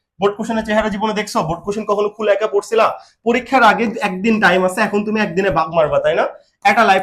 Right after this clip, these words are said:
ক্লাস দিব তোমাদের চার ঘন্টা, ওই লাইভ ক্লাসটা করবা, করার পর, "এ ভাইয়া অনেক জোস, এখান থেকে কমন পাইছি।"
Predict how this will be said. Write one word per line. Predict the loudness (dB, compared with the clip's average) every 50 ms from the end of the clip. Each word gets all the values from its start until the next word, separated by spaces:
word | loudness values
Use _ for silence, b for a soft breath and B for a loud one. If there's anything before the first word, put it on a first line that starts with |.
| 0 0
ক্লাস | 0 0 0 -2
দিব | -2 0 0 0
তোমাদের | 0 0 -2 0 0 -2 -4 -2
চার | 0 0 0 0
ঘন্টা, | 0 -2 -2 0 -2 -2 0 0
ওই | -2 0
লাইভ | 0 -2 -2 -2
ক্লাসটা | -4 -4 -4 -4 -8
করবা, | -4 -2 0 0 0
করার | 0 2 4 4 4 4
পর, | 4 2 0 0 -2
"এ | -6 -6 -4 -4 -4 -6 -6 -10
ভাইয়া | -10 -6 -4 -2 0 0
অনেক | 0 0 -2 -4 0
জোস, | 2 2 2 2 2
এখান | -4 -4 -4 -4 -4 -4 -2
থেকে | -2 -2 -2 0
কমন | 0 0 0 0 0 0
পাইছি।" | -2 -4 -4 -8 -14